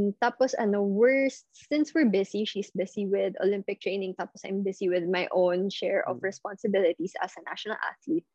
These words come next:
Speaker 1: Um, we decided to stop it first. And then I think we're gonna continue it maybe later this year until twenty twenty-two. So stay tuned for that. Um, I'm not yet sure how it will work. Pero kasi ngayon, um, we're still doing,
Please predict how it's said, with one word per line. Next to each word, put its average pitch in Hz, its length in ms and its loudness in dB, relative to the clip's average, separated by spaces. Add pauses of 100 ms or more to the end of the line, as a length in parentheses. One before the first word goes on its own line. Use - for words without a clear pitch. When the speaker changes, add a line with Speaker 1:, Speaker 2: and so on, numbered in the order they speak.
(420)
Speaker 1:
Um, 208 320 2
we 233 80 4
decided 214 560 4 (160)
to 214 160 2
stop 185 400 -2
it - 80 -10
first. - 320 -6 (160)
And 202 160 2
then 185 480 0
I 208 80 0
think 233 240 -2
we're 226 160 4
gonna 226 240 -4
continue 202 560 -2
it 208 320 -4
maybe 202 480 -4
later 202 320 2
this 226 240 -2
year 202 240 2
until 156 560 -2 (160)
twenty 185 240 -8
twenty-two. - 560 -10 (320)
So 208 400 4
stay 240 240 2
tuned 233 320 0
for 196 160 2
that. - 240 -2 (160)
Um, 196 160 0
I'm 220 160 2
not 233 240 2
yet 226 80 2
sure 220 240 0
how 214 240 0
it - 160 -4
will 190 160 0
work. 165 240 -4 (160)
Pero 202 240 -4
kasi 202 240 -8
ngayon, 160 400 -6 (320)
um, 170 240 0
we're 196 240 4
still 214 320 4
doing, 180 480 0